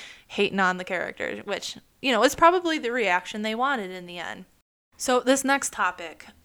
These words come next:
I just really wanted to touch upon, and it's really a breath of fresh air to see Marvel taking a political approach to their content. And this past year, we've had the Black Lives Matter, and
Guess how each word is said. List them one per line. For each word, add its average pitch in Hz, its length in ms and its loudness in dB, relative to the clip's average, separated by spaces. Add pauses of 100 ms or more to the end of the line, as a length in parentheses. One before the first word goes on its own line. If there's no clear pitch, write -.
(120)
I 180 360 -4
just 196 120 -16
really 196 200 -2
wanted 185 400 -2
to 180 400 -6
touch - 280 -6
upon, 180 500 -4 (560)
and 196 300 -2
it's - 200 -6 (260)
really 220 400 2
a 190 100 4
breath 190 320 4
of 185 80 -6
fresh 185 320 2
air 180 280 -4
to - 160 -16
see 190 240 -8
Marvel 185 380 -2
taking 185 440 -6
a 185 140 0
political 190 580 2
approach - 720 -4
to 196 180 -6
their 165 140 -4
content. - 680 -8 (520)
And 196 280 0
this 196 140 -4
past 262 380 4
year, 190 280 0
we've 196 240 -6
had 180 520 0 (220)
the 190 140 -10
Black 180 300 0
Lives 175 320 0
Matter, 175 460 -4 (480)
and 190 560 -2